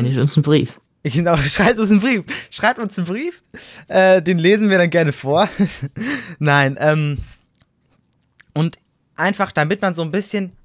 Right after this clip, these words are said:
Speaker 2: über die Folge schreiben kann und, ähm, dafür nicht erst irgendwie auf unseren Twitter-Account gehen muss und dann da antworten muss, sondern einfach habe ich jetzt die Idee, dass wir einen Folgen-Hashtag immer machen. Dass wir uns immer einen Folgen-Hashtag ausdenken, den wir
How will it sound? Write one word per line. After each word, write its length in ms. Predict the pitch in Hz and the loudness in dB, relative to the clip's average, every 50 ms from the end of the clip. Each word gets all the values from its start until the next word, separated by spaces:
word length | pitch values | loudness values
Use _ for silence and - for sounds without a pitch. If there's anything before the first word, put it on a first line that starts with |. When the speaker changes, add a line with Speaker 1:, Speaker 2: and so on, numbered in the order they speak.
| _ _ | _ _
Speaker 2:
über 200 | 165 165 185 175 | -4 -2 -2 -2
die 120 | 160 165 | -2 -4
Folge 680 | - - 160 160 165 175 180 160 170 165 151 - - 131 | -6 -6 -4 -2 -2 -2 -4 -4 -6 -8 -8 -8 -10 -12
schreiben 480 | - - - 120 120 143 170 160 160 | -14 -10 -6 -4 -2 -2 -2 -4 -8
kann 280 | - - 156 147 156 151 - _ _ _ _ _ _ _ _ _ - _ _ _ _ | -8 -8 -8 -8 -8 -10 -16 _ _ _ _ _ _ _ _ _ -20 _ _ _ _
und, 360 | 143 147 151 151 151 143 - | -6 -4 -4 -4 -8 -10 -8
ähm, 480 | - 139 139 135 131 131 135 135 139 - - | -4 -4 -2 -2 -2 -4 -6 -8 -10 -12 -14
dafür 340 | 135 123 143 143 143 147 143 | -14 -10 -10 -10 -8 -8 -8
nicht 160 | 143 - - | -8 -8 -8
erst 240 | 143 151 151 - - | -10 -10 -10 -10 -12
irgendwie 220 | 151 151 139 147 | -12 -12 -10 -10
auf 80 | 127 127 | -10 -10
unseren 220 | 147 151 151 139 | -10 -12 -12 -12
Twitter-Account 680 | - 143 135 - 143 135 135 - - 127 127 127 127 - | -14 -14 -12 -10 -12 -12 -12 -14 -12 -10 -10 -10 -10 -8
gehen 220 | 127 127 127 131 | -8 -8 -6 -6
muss 160 | 131 127 135 | -8 -8 -8
und 80 | 135 156 | -10 -12
dann 120 | 170 165 | -12 -12
da 100 | 151 151 | -10 -10
antworten 420 | - - - 143 131 135 139 135 135 | -10 -10 -12 -12 -10 -10 -12 -10 -10
muss, 160 | 135 139 139 | -12 -12 -12
sondern 240 | 143 147 151 151 151 - _ - - - - - _ _ _ | -12 -12 -12 -14 -14 -18 _ -20 -20 -20 -20 -20 _ _ _
einfach 540 | - 143 175 202 196 - 202 156 - - _ _ _ _ _ _ _ _ | -4 -2 -2 -2 -2 -6 -8 -8 -8 -14 _ _ _ _ _ _ _ _
habe 220 | - - 147 160 | -12 -12 -10 -10
ich 80 | - - | -10 -12
jetzt 160 | 165 - - | -12 -12 -10
die 80 | 147 | -12
Idee, 200 | 151 135 160 175 | -10 -6 -6 -6
dass 200 | 151 160 - - | -6 -6 -8 -6
wir 80 | 151 151 | -8 -6
einen 320 | 143 143 147 147 143 143 - _ _ _ _ _ | -6 -6 -6 -8 -12 -14 -18 _ _ _ _ _
Folgen-Hashtag 920 | _ - - 151 156 165 160 131 117 131 117 107 107 - - 107 95 - | _ -6 -2 0 0 2 0 -2 -4 -4 -4 -4 -6 -8 -12 -14 -14 -14
immer 160 | - 98 80 71 | -16 -18 -18 -18
machen. 300 | 67 - - _ - _ _ _ _ _ _ _ _ _ _ _ | -20 -20 -20 _ -20 _ _ _ _ _ _ _ _ _ _ _
Dass 140 | 131 120 | -14 -12
wir 80 | - 160 | -10 -10
uns 120 | 160 - | -10 -8
immer 140 | 143 160 160 151 | -8 -6 -6 -6
einen 120 | 151 147 | -6 -8
Folgen-Hashtag 760 | - - 147 175 208 220 202 208 196 196 - - 196 180 - | -8 -4 -4 -4 -4 -4 -4 -6 -6 -8 -8 -8 -8 -8 -6
ausdenken, 540 | 143 151 165 170 - - 170 180 - 165 147 | -6 -6 -6 -8 -6 -6 -6 -6 -6 -8 -8
den 220 | 147 156 160 160 | -8 -8 -8 -8
wir 180 | 160 160 160 | -8 -8 -8